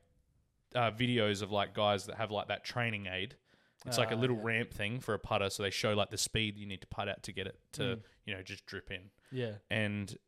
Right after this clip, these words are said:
Speaker 1: they go to, like, a professional course
Speaker 2: Mm.
Speaker 1: and they find the reed and they roll it and it's, like, dead perfect, you know.
Speaker 2: Yeah, yeah.
Speaker 1: Once they find the right speed and the right line, it never misses if you just keep repeating the same thing over and over again.
Speaker 2: Yeah, yeah.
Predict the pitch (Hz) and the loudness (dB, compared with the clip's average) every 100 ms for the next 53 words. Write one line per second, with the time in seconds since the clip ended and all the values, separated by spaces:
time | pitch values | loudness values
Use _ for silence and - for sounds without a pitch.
0 | _ - - 117 104 104 110 110 107 104 | _ -20 0 4 4 2 0 2 2 0
1 | 98 98 104 - 98 95 90 92 107 - | 0 -4 -2 0 0 -2 -6 -2 -2 -4
2 | - _ _ 139 127 107 92 113 110 107 | -12 _ _ -6 -2 -2 0 2 2 2
3 | 95 95 104 98 95 101 101 95 101 101 | 0 0 0 -4 -4 -2 -2 -4 -4 -4
4 | - - 110 110 _ 101 104 - - - | -4 -8 -8 -10 _ -8 -8 -10 -12 -16
5 | - 113 - - 110 110 101 117 113 117 | -12 -10 -8 -8 -8 -8 0 0 2 0
6 | - 113 113 107 98 - - 101 101 131 | 0 0 2 2 2 0 0 0 0 -6
7 | - 104 98 95 - 104 98 120 143 _ | -6 -4 2 2 2 0 0 -2 -8 _
8 | _ - 107 101 92 95 90 95 92 92 | _ -8 -2 -2 -2 -4 -6 -6 -10 -12
9 | 98 92 95 - - 101 98 98 104 95 | -10 -8 -8 -8 -8 -8 -8 -8 -4 -4
10 | 95 92 - 92 90 90 90 90 95 95 | -4 -6 -6 -6 -8 -10 -10 -10 -10 -10
11 | - 104 - 123 117 104 107 | -12 -12 -12 -6 -6 -6 -8